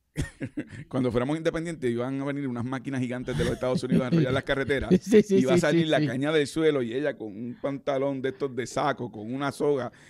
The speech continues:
Speaker 1: y un machete otro cortando
Speaker 2: Y lo-,
Speaker 1: caña.
Speaker 2: los
Speaker 1: Sí,
Speaker 2: zapatos
Speaker 1: sí.
Speaker 2: se van, porque eso llegó a
Speaker 1: No,
Speaker 2: me-,
Speaker 1: no,
Speaker 2: a
Speaker 1: tiene
Speaker 2: mitad de
Speaker 1: que, tiene
Speaker 2: siglo.
Speaker 1: que ser descalzo, tiene que
Speaker 2: Sí,
Speaker 1: ser descalzo,
Speaker 2: sí,
Speaker 1: porque
Speaker 2: eso
Speaker 1: ahora
Speaker 2: lo
Speaker 1: si
Speaker 2: trajo
Speaker 1: no, no vale,
Speaker 2: alguien.
Speaker 1: si no,
Speaker 2: Sí.
Speaker 1: no vale, sí, sí, no, no, no.
Speaker 2: <laughs> Sí.
Speaker 1: Y con mosquitos, niguas,
Speaker 2: Sí.
Speaker 1: chinches, toda esa cuestión.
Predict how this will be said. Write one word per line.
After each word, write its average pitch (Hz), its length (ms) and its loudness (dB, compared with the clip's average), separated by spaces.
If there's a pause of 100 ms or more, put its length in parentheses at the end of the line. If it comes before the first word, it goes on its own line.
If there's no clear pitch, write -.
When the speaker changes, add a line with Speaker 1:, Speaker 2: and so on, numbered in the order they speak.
(120)
Speaker 1:
y 120 140 0
un 135 120 0
machete 147 380 -4
otro 127 260 -4
cortando 117 360 -4
Speaker 2:
Y 160 40 0
lo-, 160 100 0
Speaker 1:
caña. 120 200 0
Speaker 2:
los 170 100 0
Speaker 1:
Sí, 135 40 -2
Speaker 2:
zapatos 165 420 2
Speaker 1:
sí. 240 60 -2
Speaker 2:
se 202 80 2
van, 214 220 0
porque 170 180 -4
eso 196 160 -4
llegó 208 240 -2
a 208 120 0
Speaker 1:
No, 196 80 2
Speaker 2:
me-, 190 100 2
Speaker 1:
no, 185 100 0
Speaker 2:
a - 20 2
Speaker 1:
tiene - 160 4
Speaker 2:
mitad 208 80 4
de 208 60 6
Speaker 1:
que, 147 60 4
tiene 240 160 6
Speaker 2:
siglo. 160 180 4
Speaker 1:
que 147 60 2
ser 156 120 0
descalzo, 135 480 -4
tiene 143 220 -2
que 170 40 6
Speaker 2:
Sí, 180 60 4
Speaker 1:
ser 151 80 4
descalzo, 156 360 4
Speaker 2:
sí, 156 80 -2
Speaker 1:
porque 143 160 0
Speaker 2:
eso 120 80 2
Speaker 1:
ahora 170 100 2
Speaker 2:
lo 185 60 4
Speaker 1:
si - 40 -2
Speaker 2:
trajo 220 180 4
Speaker 1:
no, 247 60 6
no 220 60 6
vale, 196 100 6 (140)
Speaker 2:
alguien. 131 160 -2
Speaker 1:
si 139 120 -4
no, 110 80 -10
Speaker 2:
Sí. 120 60 -4
Speaker 1:
no 135 100 0
vale, 139 360 0
sí, 113 240 -16
sí, - 160 -16
no, 113 100 -12
no, 110 160 -12
no. 135 260 2
Speaker 2:
<laughs> 190 140 4
Sí. 165 160 10
Speaker 1:
Y 139 120 2
con 139 140 0
mosquitos, 147 720 0
niguas, 143 520 0
Speaker 2:
Sí. 147 60 -4
Speaker 1:
chinches, 147 520 -6
toda 127 120 -6
esa 135 100 -4
cuestión. 131 280 -12